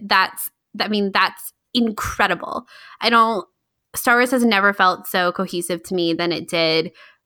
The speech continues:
throughout the portal. And just watching all of those scenes back, um, throughout the day, 'cause I've been revisiting those clips again and again, it's just incredible how these lines of dialogue can be imbued with such meaning, especially when put in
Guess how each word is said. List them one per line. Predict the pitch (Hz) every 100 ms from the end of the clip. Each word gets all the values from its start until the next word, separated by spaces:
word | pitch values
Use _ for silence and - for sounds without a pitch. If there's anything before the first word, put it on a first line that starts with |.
| -
throughout | 202 175 -
the | 175
portal. | 175 - 151 -
And | - 196
just | 208 -
watching | 196 175 - 196 190
all | - 170
of | 175 185
those | 175 175
scenes | - 175 170 170 180 185 -
back, | 180 151 160 190 - - - - -
um, | - 175 170 175 175 - _ _ -
throughout | - 220 170 165
the | 190
day, | 185 156 165 190
'cause | 190
I've | 170 170
been | 165
revisiting | 170 170 165 170 160 160
those | 156
clips | - 170 160 - - _
again | 190 170 160
and | 170 170
again, | 165 98 196 262 262 - -
it's | 247 254
just | 233
incredible | 330 233 233 220 196
how | 185 175 175
these | 185 180
lines | 180 170 175
of | 180 -
dialogue | 156 170 165 151 151 151 -
can | - 175
be | 170
imbued | 165 170 160 165
with | 165
such | - 151 -
meaning, | 180 180 165 147 147
especially | 180 - 170 165 180
when | 175 170
put | 170 190
in | 175